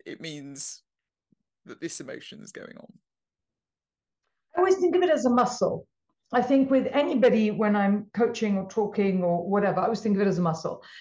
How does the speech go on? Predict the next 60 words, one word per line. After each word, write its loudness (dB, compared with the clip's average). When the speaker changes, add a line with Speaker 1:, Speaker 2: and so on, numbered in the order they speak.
Speaker 2:
And -2
I -2
tell 0
people, -2
"You 4
do 2
not 2
have -4
this -6
muscle." -8
So 0
if 2
you're 2
aware 2
that 0
you 2
don't 2
have -6
this -6
muscle, -4
you -2
don't 0
have -4
to -4
hate -6
yourself, -2
you -4
don't -4
have -6
to -10
be -8
down -2
on -2
yourself, -2
you -4
don't 0
have -4
to -4
do 0
any 0
of -4
the -2
fear, -4
shame, -2
or -2
guilt, -2
you -2
just -6
don't 0
have -4
the -4
muscle. -6
Speaker 1:
Mm. -14
Speaker 2:
Now, -2
if -6
you -6
don't 2
have 2
a 2
muscle, -4